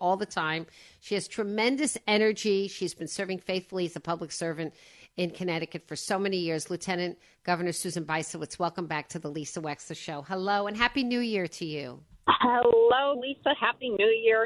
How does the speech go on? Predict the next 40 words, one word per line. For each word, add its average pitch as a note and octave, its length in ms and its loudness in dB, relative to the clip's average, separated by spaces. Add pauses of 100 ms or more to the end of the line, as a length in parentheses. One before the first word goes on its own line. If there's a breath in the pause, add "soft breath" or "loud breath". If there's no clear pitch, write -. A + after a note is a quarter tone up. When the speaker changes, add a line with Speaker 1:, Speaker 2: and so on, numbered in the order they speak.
(140)
Speaker 2:
So G#3+ 80 2
nice G#3 340 4 (220)
to A3 200 6
be G3 380 8
back E3+ 300 4
with F3 300 4
you, F3+ 340 6
and E3 260 4
so F#3+ 140 6
happy E3+ 360 2
that D#3+ 220 4
your D#3 180 2
mom C#3+ 300 2
is C3+ 100 -2 (120)
doing C3+ 340 -2
better. A#2 360 2 (180)
Speaker 1:
She C#4 260 -8
is. F#4 180 0
So G4+ 220 -2 (100)
that's F#4+ 140 -6
so G#4 140 -6
nice F4+ 340 -2
of D#4 100 -6
you E4 120 -2
to C#4+ 80 -4
remember. B3 380 -4
Thank G#3+ 300 -6
you. F#3+ 60 -4
Yes, E3+ 220 -4
she - 180 -8
is G3 160 -6
doing C#3 220 -10
better. B2+ 360 -16
Thank A3 200 -12
you G#3+ 80 -12
so F#3+ 160 -10
much F3 180 -12
for E3+ 80 -14
asking. C#3 400 -14 (380 soft breath)
So, C#4 400 0